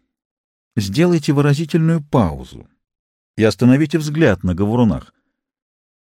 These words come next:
Не продолжайте выступление до тех пор, пока не наступит тишина. А если с вами случилось нечто непредвиденное,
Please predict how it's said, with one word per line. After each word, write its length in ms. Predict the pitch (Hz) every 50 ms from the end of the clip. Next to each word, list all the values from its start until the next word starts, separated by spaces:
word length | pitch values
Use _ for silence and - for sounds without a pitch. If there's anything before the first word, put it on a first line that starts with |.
| _ _ _ _ _ _ _ _ _ -
Не 140 | 143 160 180
продолжайте 580 | - 202 202 214 220 214 180 160 104 - 104
выступление 520 | 95 95 - 131 120 123 117 98 90 92 85
до 100 | 98 98
тех 200 | - 123 - -
пор, 160 | 165 180 170
пока 200 | - 113 - 107
не 80 | 101 101
наступит 420 | 107 104 - - 131 - 120 -
тишина. 440 | - 120 - - 120 101 80 65 - _ _ _ _ _ _ _ _ _ _ _ _ _ _ _ _ _ _ _ _ _ _ _ _ _ _ _ _
А 100 | 101 110
если 200 | 135 139 - 131
с 80 | 123 123
вами 200 | 127 123 120 113
случилось 460 | - 113 107 - - 107 98 90 -
нечто 280 | 107 101 90 - -
непредвиденное, 840 | 92 90 - 95 95 87 101 131 156 185 185 180 180 185 180 180